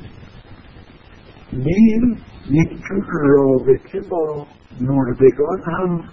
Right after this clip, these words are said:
هست. اه،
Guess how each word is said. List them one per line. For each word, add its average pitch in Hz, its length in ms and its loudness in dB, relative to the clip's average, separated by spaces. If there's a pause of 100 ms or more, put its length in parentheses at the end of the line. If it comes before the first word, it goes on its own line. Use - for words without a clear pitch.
(120)
هست. - 680 -8 (2500)
اه، - 420 -4